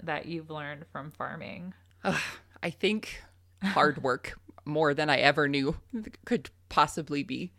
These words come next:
Speaker 2: Um, I grew up with some extremely hardworking parents. They were business owners, and my dad's been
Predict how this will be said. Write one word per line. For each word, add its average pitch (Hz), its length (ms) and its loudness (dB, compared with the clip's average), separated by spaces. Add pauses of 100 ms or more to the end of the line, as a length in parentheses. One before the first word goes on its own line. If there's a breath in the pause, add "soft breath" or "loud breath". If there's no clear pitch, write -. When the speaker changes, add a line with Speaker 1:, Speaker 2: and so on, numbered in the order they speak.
(480 soft breath)
Speaker 2:
Um, 147 460 0 (100)
I 156 80 0
grew 170 300 2
up 143 240 4
with 139 460 -2 (160)
some 147 260 -4
extremely 143 880 -4
hardworking 131 720 -2
parents. 131 600 -4
They 131 120 -2
were 123 140 -2
business 135 400 -2
owners, 131 520 -2
and 127 320 -4
my 131 160 -4
dad's 131 460 -4
been 135 480 -2